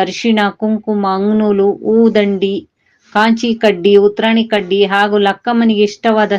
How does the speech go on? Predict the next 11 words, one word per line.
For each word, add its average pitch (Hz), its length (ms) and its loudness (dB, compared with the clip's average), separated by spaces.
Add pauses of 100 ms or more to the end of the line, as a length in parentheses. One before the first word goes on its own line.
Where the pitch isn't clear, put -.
ಶ್ರೇಷ್ಠವಾದ 208 640 0
ವನ್ನರಿಕೆ 214 540 0
ಹೂವಿನಿಂದ 196 400 -2 (100)
ಅಲಂಕರಿಸಿ, 202 680 -2 (540)
ಅನಂತರ 226 440 2 (200)
ಕಾಂಚಿ 214 400 0
ಕಡ್ಡಿಯಿಂದ 202 440 0 (140)
ಸಿವುಡುಗಳನ್ನು 214 640 2 (100)
ಮಾಡಿ 185 220 0 (100)
ಬಾಗಿಲಿಗೆ 208 500 2
ಇಟ್ಟು, 202 240 -2